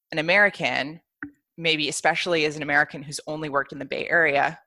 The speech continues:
which is true for me, basically, and come in and lead, like, an engineering team at a German company? Um, and I think the answer depends so much on, like, first of all, how open-minded you are. Um, you know, are you willing to, like,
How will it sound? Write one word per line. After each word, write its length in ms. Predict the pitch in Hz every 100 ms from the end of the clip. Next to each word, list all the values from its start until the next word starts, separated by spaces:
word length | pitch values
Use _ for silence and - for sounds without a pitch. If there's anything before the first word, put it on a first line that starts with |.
| _
which 160 | 165 -
is 220 | 139 -
true 180 | - 156
for 140 | -
me, 280 | 135 143 160
basically, 540 | - 131 - 110 147 170 _ _ _ _ _ _ _ _ -
and 100 | 190
come 180 | 170 151
in 100 | 147
and 140 | 143
lead, 260 | 143 143 147
like, 140 | 139
an 80 | -
engineering 380 | 147 151 156 151
team 320 | - - - - - - - _
at 100 | 156
a 40 | 156
German 280 | 147 131 -
company? 480 | - - - - _ _ _ _ _ -
Um, 340 | 156 143 127 - _
and 100 | 165
I 60 | 160
think 240 | - 214
the 140 | - -
answer 280 | 151 151 160
depends 540 | 151 - 139 135 -
so 280 | - - 156
much 340 | 147 139 135 -
on, 120 | 156
like, 320 | 139 - - -
first 260 | - 160 -
of 60 |
all, 120 | 143
how 320 | 135 151 147 160
open-minded 640 | 160 160 143 - 175 208
you 120 | 233
are. 240 | 240 254 247 _ - - _ -
Um, 420 | 147 143 143 156
you 100 | -
know, 80 | 151
are 100 | 135
you 120 | 156
willing 300 | 147 143 165
to, 100 | 165
like, 340 | 175 165 165